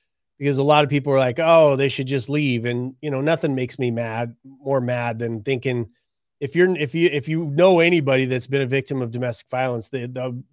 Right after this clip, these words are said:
the, the hardest thing to do is to leave because there's violence, there's retribution, especially if you have kids. Like,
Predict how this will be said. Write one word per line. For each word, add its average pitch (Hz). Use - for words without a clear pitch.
the, 127
the 160
hardest 185
thing 160
to 135
do 139
is 127
to 131
leave 123
because 123
there's 135
violence, 131
there's 120
retribution, 135
especially 143
if -
you 131
have 117
kids. 131
Like, 123